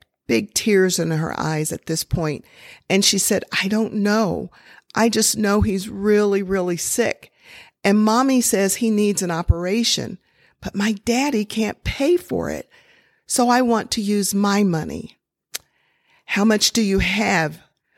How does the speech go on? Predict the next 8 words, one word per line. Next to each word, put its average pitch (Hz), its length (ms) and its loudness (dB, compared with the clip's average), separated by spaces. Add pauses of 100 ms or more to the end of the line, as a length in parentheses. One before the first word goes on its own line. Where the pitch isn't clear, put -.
(160)
the 180 120 -2
man 170 320 2
from 156 220 -8
Chicago 147 640 -4
asked. - 540 -10 (720)
And 180 200 0
Tess 214 440 0
said, 165 440 0